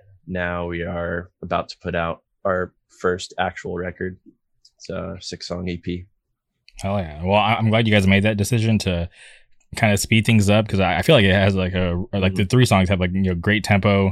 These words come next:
Speaker 2: um, real upbeat, and I, I, I feel like that's what caught my eye. And it, it is, uh,
Speaker 1: Mm-hmm.
Speaker 2: you know, I feel like you guys are one of those bands where,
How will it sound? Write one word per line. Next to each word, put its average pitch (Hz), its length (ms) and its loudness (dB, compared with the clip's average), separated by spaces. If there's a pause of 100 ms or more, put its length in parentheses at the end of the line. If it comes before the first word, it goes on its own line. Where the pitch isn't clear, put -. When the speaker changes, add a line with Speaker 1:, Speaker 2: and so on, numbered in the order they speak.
(100)
Speaker 2:
um, 87 200 0
real 95 180 0
upbeat, 92 480 -2
and 82 320 -4
I, 87 60 -4
I, 87 300 -4
I 98 220 -2
feel 117 100 2
like 95 80 -2
that's 95 160 0
what 101 120 -6
caught 117 140 -2
my 113 120 0
eye. 117 220 2
And 101 240 0 (400)
it, 120 260 -2
it 131 80 6
is, 135 180 4
uh, - 20 2
Speaker 1:
Mm-hmm. 98 600 0
Speaker 2:
you 104 160 -2
know, 98 60 -4
I 104 140 4
feel 120 140 2
like 110 40 2
you 107 60 2
guys 98 140 2
are 104 40 2
one 98 100 2
of 98 60 2
those 90 120 2
bands 92 340 2
where, 87 380 -4